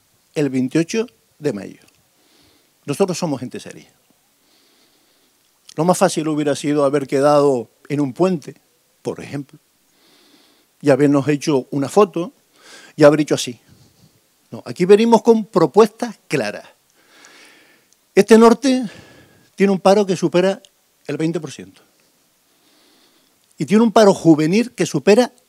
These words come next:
el cincuenta por ciento. Ya si en Canarias es sangrante, que estamos en el cuarenta y dos por ciento, en este norte,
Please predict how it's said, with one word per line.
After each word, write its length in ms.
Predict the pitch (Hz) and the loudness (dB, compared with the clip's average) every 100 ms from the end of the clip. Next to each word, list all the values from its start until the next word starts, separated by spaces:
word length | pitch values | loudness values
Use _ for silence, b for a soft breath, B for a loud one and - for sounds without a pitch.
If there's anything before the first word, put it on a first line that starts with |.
| - | -2
el 180 | 151 | -2
cincuenta 680 | 131 - 143 156 233 247 277 _ _ - | -2 -6 -4 2 2 2 -4 _ _ -4
por 140 | 214 | -2
ciento. 400 | - 156 113 - _ _ _ _ b b b b b b | 0 -4 -6 -16 _ _ _ _ b b b b b b
Ya 160 | 180 214 | 2 4
si 140 | 262 | 4
en 120 | 240 214 - | 0 0 0
Canarias 480 | 185 190 196 180 | 2 4 4 4
es 140 | 170 - | 4 2
sangrante, 640 | 151 135 147 185 - 349 - _ _ _ _ _ | 0 2 2 2 -2 -8 -12 _ _ _ _ _
que 100 | 143 | -12
estamos 320 | - 156 147 | -6 -4 -2
en 80 | 135 | -2
el 120 | 131 | -4
cuarenta 400 | 127 135 123 127 120 | -2 -2 -2 -4 -6
y 40 | |
dos 140 | 113 | -8
por 180 | - 135 | -8 -10
ciento, 400 | 135 135 151 254 _ b b b b b b b _ | -6 -6 -6 -10 _ b b b b b b b _
en 140 | 139 147 | -4 -2
este 200 | 165 170 | 0 0
norte, 440 | 165 190 247 269 | 2 0 0 -6